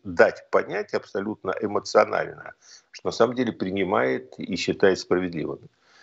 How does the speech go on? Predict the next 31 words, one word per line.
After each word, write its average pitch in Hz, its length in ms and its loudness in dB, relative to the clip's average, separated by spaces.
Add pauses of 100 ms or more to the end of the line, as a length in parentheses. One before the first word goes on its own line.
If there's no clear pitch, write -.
(180)
Понимаете, 127 280 4
поэтому 123 480 -2
ни 113 140 0
одного 120 400 0
высказывания 87 800 0
Трампа 151 720 4 (720)
его 98 240 2
нельзя 113 380 0
толковать 104 640 2
в 95 60 -4
лоб. 87 300 -2
Вот - 120 -12
вы 90 80 4
говорите, 80 200 0
он 170 160 4
сказал, 127 320 0
что 120 120 -6
они 107 140 -4
несправедливы. 101 720 -4 (500)
Да, 139 600 4 (260)
по 127 120 8
форме 180 440 -2
он 139 200 -2
это 139 180 -6
сказал, 127 400 -2
чтобы 92 280 -6
вот 92 160 0
эти 98 180 -4
вот 92 240 0
писаки, - 560 2
э, - 280 0